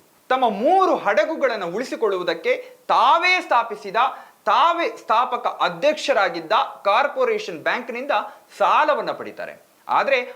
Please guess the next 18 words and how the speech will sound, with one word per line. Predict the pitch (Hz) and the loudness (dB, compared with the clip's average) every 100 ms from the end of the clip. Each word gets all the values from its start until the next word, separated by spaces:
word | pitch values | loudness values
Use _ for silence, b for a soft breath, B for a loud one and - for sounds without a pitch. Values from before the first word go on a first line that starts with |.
| B | B
ಆ | 139 | -2
ಸಾಲವನ್ನ | - 185 220 254 202 | 0 0 2 0 -2
ತೀರಿಸೋದಕ್ಕೆ | 170 185 226 247 208 156 151 | -6 -6 -10 -6 -6 -6 -2
ಅವರಿಗೆ | 147 139 143 | -2 -2 -8
ಸಾಧ್ಯ | - 127 127 135 | -6 -6 -6 -8
ಆಗೋದಿಲ್ಲ. | 95 110 120 110 71 73 - b b b | -6 -8 -8 -10 -12 -20 -20 b b b
ಬ್ಯಾಂಕಿನ | 151 247 - 302 | 0 0 0 -6
ಸಿಬ್ಬಂದಿಗಳೇ | 240 233 180 277 330 311 240 285 | -6 -6 -2 -2 2 4 6 4
ಬ್ಯಾಂಕ್ | 190 233 269 | 4 0 -2
ಸ್ಥಾಪಕಾಧ್ಯಕ್ಷ | - - 202 220 269 254 196 214 - 247 285 - | -12 -2 2 2 2 0 0 -2 0 0 0 0
ಅಬ್ದುಲ್ಲರ | 170 180 240 214 | -4 -2 0 2
ಹಡಗುಗಳನ್ನ | 160 147 196 226 185 165 208 | 2 0 0 0 -2 -2 -2
ಜಪ್ತಿ | 196 - 185 - | -6 -2 -4 -2
ಮಾಡ್ತಾರೆ. | 240 123 - 76 - _ _ b b b - | -6 -6 -8 -16 -18 _ _ b b b 0
ಸಾವಿರದ | 226 233 | 0 2
ಒಂಬೈನೂರ | 254 330 370 330 | 0 0 2 0
ಮೂವತ್ತ | 233 240 - 180 | 0 -2 -2 -2
ಐದರಲ್ಲಿ | 180 269 294 294 254 262 | -2 2 0 0 -4 -8